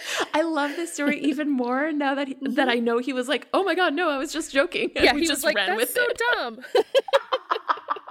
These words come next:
Speaker 2: I'm like, "No, it's not. It's perfect."
Speaker 1: It's like, "No, Jeremy, it's not dumb. We love it. It's
Speaker 2: Yes.
Speaker 1: ours
Speaker 2: Yep.
Speaker 1: now." <laughs>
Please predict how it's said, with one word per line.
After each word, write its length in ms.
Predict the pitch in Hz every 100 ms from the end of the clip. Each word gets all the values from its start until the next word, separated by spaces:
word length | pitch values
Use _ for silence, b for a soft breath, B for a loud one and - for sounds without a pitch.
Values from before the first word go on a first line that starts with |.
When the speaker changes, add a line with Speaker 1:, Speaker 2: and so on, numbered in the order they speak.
| - -
Speaker 2:
I'm 280 | - - 320
like, 140 | 349
"No, 120 | 415
it's 160 | 392 403
not. 140 | 381 294
It's 140 | -
perfect." 420 | - - 359 - -
Speaker 1:
It's 60 |
like, 200 | 392 359
"No, 240 | 359 320 294
Jeremy, 480 | 285 214 208 214 214
it's 180 | 220 285
not 200 | 262 240
dumb. 320 | 220 208 214
We 140 | 247
love 240 | 247 208 190
it. 140 | 175
It's 200 | 202 247
Speaker 2:
Yes. 60 | -
Speaker 1:
ours 280 | 220 226 -
Speaker 2:
Yep. 100 | 175
Speaker 1:
now." 160 | -
<laughs> 120 | 302